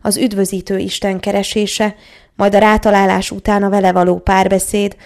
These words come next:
azaz az imádkozás, valamint a Krisztussal való együttszenvedés viszi tovább lépteinket, hogy aztán a feltámadásunk által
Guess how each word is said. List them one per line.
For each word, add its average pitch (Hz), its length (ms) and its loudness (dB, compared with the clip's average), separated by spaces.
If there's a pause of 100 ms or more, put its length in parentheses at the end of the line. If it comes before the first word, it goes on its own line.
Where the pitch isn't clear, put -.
(300)
azaz 196 260 0
az 190 200 -2
imádkozás, 214 960 2
valamint 196 400 0
a 202 80 -2
Krisztussal 190 580 -2
való 196 300 0
együttszenvedés 180 960 -2
viszi 190 260 -8
tovább 180 380 0
lépteinket, 180 800 -4 (680)
hogy 202 160 0
aztán 202 320 2
a 196 60 0
feltámadásunk 190 1080 -2
által 196 480 0